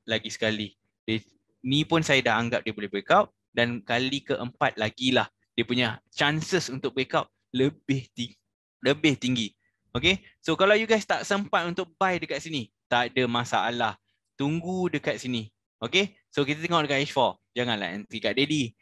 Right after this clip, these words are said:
Betul tak? Sebab apa? Sebab daily dia punya time frame besar sangat. Okey, so kita tunggu kat H four. Kita tengok, okey, ni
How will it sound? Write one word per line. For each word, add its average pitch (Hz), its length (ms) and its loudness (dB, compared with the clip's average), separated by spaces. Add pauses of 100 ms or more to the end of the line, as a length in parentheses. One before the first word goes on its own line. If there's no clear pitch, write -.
(220)
Betul 123 220 0
tak? 113 180 0 (300)
Sebab 110 260 -4
apa? 185 160 0 (380)
Sebab 92 240 -8
daily 123 320 -6
dia 123 80 -4
punya 123 160 -2
time 131 160 0
frame 151 100 -2
besar 170 220 0
sangat. 180 240 0 (420)
Okey, 196 220 -2 (240)
so - 80 -10
kita 131 240 -8
tunggu 165 160 -4
kat 165 160 2
H - 80 -4
four. 131 320 2 (320)
Kita 156 160 -2
tengok, 143 120 2 (200)
okey, 135 240 2
ni 160 240 -2